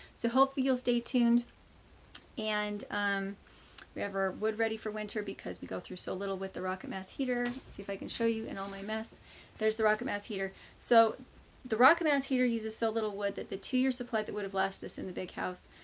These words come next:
we haven't even made a dent in it. So we've got all of our wood ready to go. And, um, I'm starting to kind of wonder if I really need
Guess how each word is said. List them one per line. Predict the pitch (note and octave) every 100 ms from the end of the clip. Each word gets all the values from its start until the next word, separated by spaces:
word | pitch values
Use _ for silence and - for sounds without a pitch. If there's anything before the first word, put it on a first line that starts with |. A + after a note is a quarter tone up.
| - - -
we | G3+ F#3+
haven't | F#3+ F#3 F#3+
even | F3 E3+
made | E3 D#3
a |
dent | D#3 - -
in | -
it. | -
So | - G3+
we've | F#3+ F#3
got | G3+
all | G#3+ G#3+
of | G#3+
our | G3
wood | G3 F#3+
ready | F#3+ F#3
to |
go. | F#3 F#3 F#3 - - - - - -
And, | G3+ G3 F#3 F#3 F3+ F3+ -
um, | F#3 F3+ F3+ F3+ F#3 - - - - - - - - - - - -
I'm | A3+ A#3
starting | C4+ C#4 D#4
to | D4
kind | C4 B3+
of | A#3
wonder | A3+ A3+
if | - G#3+ G3
I |
really | G3 G#3 F#3+ F#3+
need | F#3 F#3+ G3+ G#3 A3